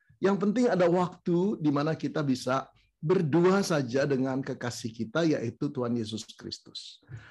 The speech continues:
Nah, Saudara, yang menarik, yang kedua, yang akan kita belajar lagi dari tindakan Maria waktu melayani,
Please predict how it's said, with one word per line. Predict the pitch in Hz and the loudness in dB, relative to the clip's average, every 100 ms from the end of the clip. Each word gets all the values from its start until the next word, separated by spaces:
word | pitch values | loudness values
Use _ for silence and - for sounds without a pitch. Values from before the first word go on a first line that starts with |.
| - | -4
Nah, | 220 | 0
Saudara, | 214 220 170 190 226 | 0 0 2 2 4
yang | 214 | 4
menarik, | 185 196 185 151 127 | 2 2 2 0 -2
yang | 143 143 | -2 -2
kedua, | 143 131 165 151 113 104 117 | -2 -2 2 4 2 0 -4
yang | - 156 143 | 0 0 0
akan | 147 | -4
kita | 147 151 139 | -4 -4 -2
belajar | 139 131 123 113 147 127 | 0 0 0 0 0 0
lagi | 117 120 110 110 107 - _ - - - | -2 -4 -4 -6 -6 -8 _ -20 -20 -6
dari | 135 165 175 214 - | 2 4 4 2 2
tindakan | 147 143 143 143 | 2 2 0 0
Maria | 139 139 135 135 | 0 0 0 0
waktu | 131 127 - 117 | 0 0 -2 -2
melayani, | 120 123 127 160 202 127 131 | 0 0 0 0 0 0 -2